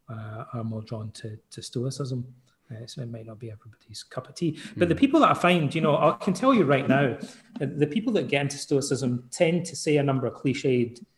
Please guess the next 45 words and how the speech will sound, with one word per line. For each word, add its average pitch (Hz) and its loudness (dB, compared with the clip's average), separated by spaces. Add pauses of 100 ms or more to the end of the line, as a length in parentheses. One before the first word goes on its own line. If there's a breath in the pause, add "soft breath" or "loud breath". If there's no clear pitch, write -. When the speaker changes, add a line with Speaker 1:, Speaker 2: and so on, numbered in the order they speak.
(320)
Speaker 1:
or - -12
stereotypical 135 2
things 143 -4
to 170 -4
me. 120 -4
So - -2
these 175 4
will 240 4
be 220 0
the 170 0
people 151 -4
who 135 -2
say, 123 0 (420 soft breath)
um, 127 0
"I 160 6
like 147 2
Stoicism 131 -2
because - -10
I 120 -6
see 160 -2
it 156 -4
as 127 -6
a 123 0
Western 123 -4
alternative 123 -4
to 110 -12
Buddhism." 127 0 (320 soft breath)
So - -10
people 127 2
that 117 -2
are - -6
into 120 -6
Buddhism, 120 -2
I 120 0
guess, 113 -6
and 113 -8
are 117 -6
looking 113 -10
for - -14
a 110 -12
kind - -16
of 110 -10
more 110 -10
Western 110 -16
alternative, 127 -12